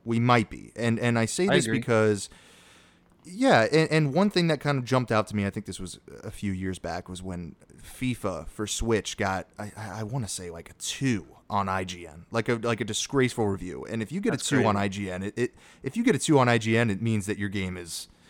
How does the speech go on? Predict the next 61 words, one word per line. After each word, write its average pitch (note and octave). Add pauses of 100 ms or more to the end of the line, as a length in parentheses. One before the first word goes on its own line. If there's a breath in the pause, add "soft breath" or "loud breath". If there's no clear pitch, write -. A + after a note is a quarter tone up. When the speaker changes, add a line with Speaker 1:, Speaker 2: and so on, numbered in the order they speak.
(220 soft breath)
Speaker 1:
my A2
God. E2
I A2
mean, G#2+
if G#2
you E3
can't C3
get F2+
a D#2
seven F#2+
on E2+
that E2+
website, E2+
it's, -
it's, -
Speaker 2:
<laughs> -
Speaker 1:
it's F#2
Speaker 2:
That's E3
all A#2+
they A2+
Speaker 1:
probably C3
Speaker 2:
give A#2+
is G#2
Speaker 1:
a -
terrible A#2+
Speaker 2:
sevens A2+
and A#2+
Speaker 1:
game. A#2
Speaker 2:
eights. - (300 loud breath)
Speaker 1:
I, C3
it's C3
just C3+
sevens C3
and B2
eights. A#2+
Yeah, B2
I G#2+
know, G#2+
over A2+
and A#2
over A#2+
again. G#2
<laughs> -
And C3 (480 loud breath)
it E3
just E3+
really C3+
is A2
sad. G2+
And C3
let F#3+
me C4
just F3
say B2
this G#2+
about G2+
your F#2+
quote, G2+
by E2+
the F2
way, E2